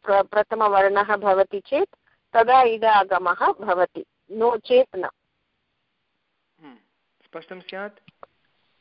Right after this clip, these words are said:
Speaker 2: कोऽपि प्रश्नः? तत्र वल् प्रत्याहारे के वर्ण-, के वर्णाः अन्तर्भूताः, पुनः वश् प्रत्याहारे के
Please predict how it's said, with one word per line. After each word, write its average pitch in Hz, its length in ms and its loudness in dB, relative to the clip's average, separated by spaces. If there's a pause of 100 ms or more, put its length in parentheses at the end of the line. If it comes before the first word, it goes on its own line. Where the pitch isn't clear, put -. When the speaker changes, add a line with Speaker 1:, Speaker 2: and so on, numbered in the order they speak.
(180)
Speaker 2:
कोऽपि 160 140 -12
प्रश्नः? 170 500 -14 (1400)
तत्र 160 300 -6
वल् 151 480 -4
प्रत्याहारे 165 840 -4
के 156 340 -6 (340)
वर्ण-, 131 360 -8
के 147 140 0
वर्णाः 131 520 -2
अन्तर्भूताः, 120 1000 -2
पुनः 143 400 -2
वश् 143 340 2
प्रत्याहारे 123 680 0
के 127 260 -6